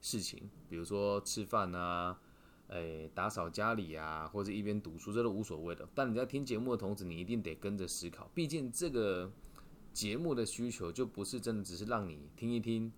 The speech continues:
就算了，它会让你有所成长的嘛。然后第二个呢，就是希望你要表达出来。对，那什么叫表达出来呢？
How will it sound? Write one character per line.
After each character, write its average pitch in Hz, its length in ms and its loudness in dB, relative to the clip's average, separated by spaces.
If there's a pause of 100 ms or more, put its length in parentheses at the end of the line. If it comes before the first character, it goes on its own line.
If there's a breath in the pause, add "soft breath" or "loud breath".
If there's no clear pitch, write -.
(100)
就 104 140 0
算 95 300 2
了， 73 120 -12
它 107 140 0
会 120 200 4
让 107 180 2
你 82 80 -4
有 92 180 0
所 95 160 -4
成 87 220 -6
长 104 180 -4
的 - 60 -14
嘛。 50 120 -14 (400 loud breath)
然 110 120 4
后 123 100 6
第 143 160 4
二 135 60 6
个 120 100 4
呢， 110 220 2
就 120 120 0
是 120 80 2
希 117 260 2
望 117 260 4
你 80 160 -4
要 101 320 2 (420)
表 82 220 0 (160)
达 76 200 -8
出 90 280 -4
来。 - 180 -6 (480)
对， 92 160 -6 (200)
那 156 100 4
什 131 80 0
么 127 80 4
叫 160 80 6
表 90 240 2
达 85 180 2
出 110 160 0
来 90 140 4
呢？ 82 100 -6